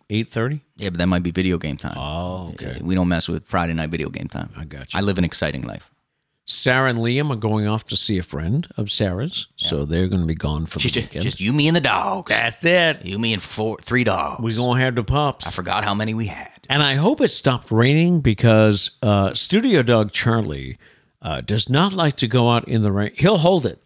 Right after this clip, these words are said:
Speaker 1: all day.
Speaker 2: He doesn't mess around.
Speaker 1: Nope,
Speaker 2: No.
Speaker 1: does not like. Last night, Trish tried to, uh, take him outside about, what, nine thirty for last call, and he wouldn't get off the porch.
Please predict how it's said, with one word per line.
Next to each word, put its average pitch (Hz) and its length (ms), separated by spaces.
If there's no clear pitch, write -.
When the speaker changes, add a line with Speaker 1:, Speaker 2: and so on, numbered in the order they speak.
Speaker 1:
all 175 560
day. 117 540
Speaker 2:
He 92 60
doesn't 87 240
mess 76 180
around. - 300
Speaker 1:
Nope, 123 320
Speaker 2:
No. - 80
Speaker 1:
does 113 240
not 131 260
like. 147 220
Last 151 400
night, 160 380
Trish - 400
tried 123 340
to, 107 340
uh, 98 60
take 123 240
him 120 80
outside 107 580
about, 95 160
what, 85 180
nine 110 380
thirty 110 400
for - 160
last 82 380
call, 71 360
and 135 140
he 131 60
wouldn't 151 240
get 139 100
off 139 140
the 127 100
porch. 139 400